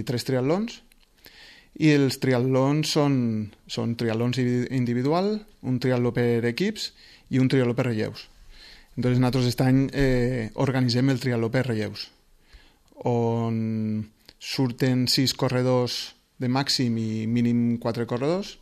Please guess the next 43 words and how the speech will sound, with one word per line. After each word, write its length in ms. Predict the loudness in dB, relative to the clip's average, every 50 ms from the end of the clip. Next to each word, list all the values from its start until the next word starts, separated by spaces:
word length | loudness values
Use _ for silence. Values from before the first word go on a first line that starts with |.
| -20 -20 _ -20 -20 -20 -20 -20 -20 -20 -10 _
per 140 | -2 0 0
equip, 340 | 2 2 2 0 0 -2 -4 -6
o 80 | -6
sigui 300 | -2 0 0 0 0 0 0
que 100 | -2 -2 0
tenen 160 | 0 0 0
que 100 | 0 0
sortir, 360 | -2 -2 -2 0 0 0 0 -2 -4 -6 -2
cada 160 | 0 2 2 4
minut 220 | 4 2 2 0
surten 480 | 0 0 0 0 0 0 0 -2 -4 -6 -8 -14 -20 -20 -20 -20 -20 -14
sis 240 | -6 -4 -2 -2 0
corredors 640 | 0 0 0 2 2 2 2 0 -2 -4 -8 -14 -18 _ -20 -20 -20 -20 -20 -20 -20 -20 -20 _ _ _ _ _ _ _ _ _ -20 -10 -2
i 960 | 0 2 4 4 4 4 4 4 4 2 2 2 2 2 2 0 0 -2 0 2
tenen 180 | 2 2 4 4
que 120 | 2 2 2
realitzar 240 | 2 2 2 0 0
tot 160 | 2 2 2
el 100 | 2 0
trajecte 380 | 0 -2 -2 -2 0 0 0 0
junts, 300 | 0 0 -2 -2 -4 -4
tot 160 | -4 -4 -4
el 100 | -4 -6
rato. 220 | -6 -8 -8 -10 -12
O 300 | -12 -16 -20 -20 -14 -10
sigui, 460 | -8 -6 -6 -6 -8 -10 -14 -16 -18 -16 -10 -8 -6
los 160 | -6 -4 -4 -2
sis 240 | 0 0 0 0 0
naden, 580 | 0 0 0 2 2 2 0 0 0 -2 -2 -4 -8 -12 -12 -8 -6
los 220 | -4 -4 -4 -4 -4 -2
sis 300 | -2 0 0 0 -2 -4
tenen 180 | -2 -2 -2 0
que 60 | 0 -2
anar 100 | -2 -2
junts 300 | 0 0 0 0 0 0 0
en 80 | -2
bicicleta 460 | -2 -2 -2 -2 -2 -2 -2 -2 -2 -2
i 100 | -2 -2
los 160 | -2 -2 -2
sis 220 | -2 -2 -2 -2
tenen 180 | -2 -2 -2 -2
que 100 | -4 -4 -4
córrer, 480 | -4 -4 -4 -4 -6 -6 -8 -10 -12